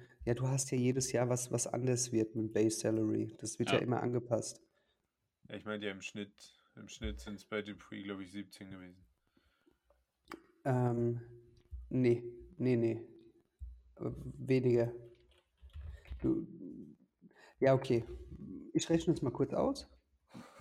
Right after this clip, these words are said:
Speaker 2: Für mich ist einfach die Frage, was ist deine Alternative? Äh, Martin auch grad schon gesagt, was machst du? Mal, mal hypothetisch, du lässt ihn gehen, weil du da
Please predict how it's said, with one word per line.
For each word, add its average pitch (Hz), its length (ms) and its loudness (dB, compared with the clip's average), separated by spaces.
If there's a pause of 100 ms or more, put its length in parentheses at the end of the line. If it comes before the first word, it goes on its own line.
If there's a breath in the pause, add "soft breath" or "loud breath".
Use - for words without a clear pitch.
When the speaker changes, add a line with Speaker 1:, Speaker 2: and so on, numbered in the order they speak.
(540 loud breath)
Speaker 2:
Für 147 60 0
mich 156 100 2
ist 170 80 4
einfach 160 220 8
die 151 100 -2
Frage, 135 380 2
was 135 160 4
ist - 100 -10
deine 127 220 4
Alternative? 123 680 -2 (180)
Äh, 117 200 0
Martin 120 280 -2
auch 127 160 -4
grad 107 160 -6
schon 107 200 -4
gesagt, 110 260 -4
was 117 160 -8
machst 127 240 -6
du? 117 460 -6
Mal, 120 560 0
mal 120 180 -4
hypothetisch, 127 540 -4
du 123 60 -6
lässt 127 260 -2
ihn 120 120 0
gehen, 139 440 0
weil 123 180 0
du 123 140 -10
da 120 600 4